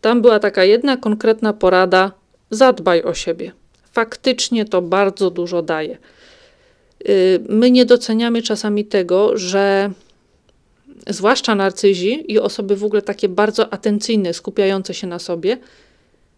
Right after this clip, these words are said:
potrafią nas tak trochę opętać i to do tego stopnia, że tracimy w jakimś sensie swoją tożsamość. Przestajemy się czymś interesować, przestajemy,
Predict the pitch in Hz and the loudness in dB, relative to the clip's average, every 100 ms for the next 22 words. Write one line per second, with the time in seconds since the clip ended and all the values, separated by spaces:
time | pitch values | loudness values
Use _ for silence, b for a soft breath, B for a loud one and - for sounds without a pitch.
0 | _ 220 214 226 226 214 214 - 208 - | _ -8 -6 -4 -2 -2 -2 -4 -6 -4
1 | 208 214 - 202 202 185 175 180 220 - | -4 -4 -6 -2 -2 -2 -4 -4 -4 -10
2 | _ _ _ - - 220 214 220 208 208 | _ _ _ -20 -4 -2 0 -2 -2 -2
3 | - 196 208 208 208 - 202 202 220 226 | -4 -6 -4 -4 -6 -6 -8 -6 -6 -2
4 | 214 214 196 196 208 202 208 208 208 196 | -2 -2 -6 -6 -6 -6 -6 -6 -4 -2
5 | 190 196 - 208 185 104 - - - b | -4 -6 -4 -4 -4 -6 -12 -18 -20 b
6 | b b b - 233 233 247 233 220 214 | b b b -8 -2 4 4 4 0 -2
7 | 214 196 - 190 190 180 180 196 185 - | -2 -4 -4 -4 -2 -2 -2 -4 -4 -6
8 | - 202 208 208 202 202 - | -8 -4 0 0 2 0 0